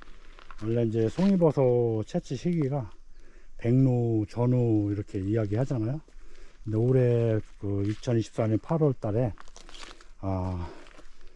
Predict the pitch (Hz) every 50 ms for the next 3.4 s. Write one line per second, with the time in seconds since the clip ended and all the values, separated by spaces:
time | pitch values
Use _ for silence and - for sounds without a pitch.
0 | - - - - - - - - - 110 113 120 113 104 104 113 135 151 151 151
1 | 139 135 123 117 104 107 117 123 110 - - 104 101 90 - 80 - - - -
2 | - - - - - - - - - - 156 160 143 147 135 127 110 110 104 -
3 | - 127 123 113 98 117 127 113